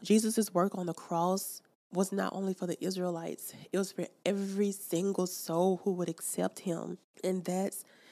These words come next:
the ultimate protection. When we accept Jesus into our lives, we are saved.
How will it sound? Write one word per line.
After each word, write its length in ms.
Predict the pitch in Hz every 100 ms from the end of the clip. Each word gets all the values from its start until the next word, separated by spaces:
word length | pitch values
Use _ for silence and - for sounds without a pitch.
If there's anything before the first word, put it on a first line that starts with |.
| -
the 180 | 202 196 -
ultimate 500 | 196 - 196 180 -
protection. 760 | 180 - 185 - 160 160 185 - _ _ _ _ _ _
When 120 | - 185
we 160 | 202
accept 340 | 208 - 185 -
Jesus 300 | 202 190 180
into 280 | 175 175
our 240 | - 165 160
lives, 800 | 165 165 180 196 202 214 220 - _ _ _ -
we 300 | 202 214 233 -
are 140 | 196
saved. 880 | 180 - - 208 254 208 175 - -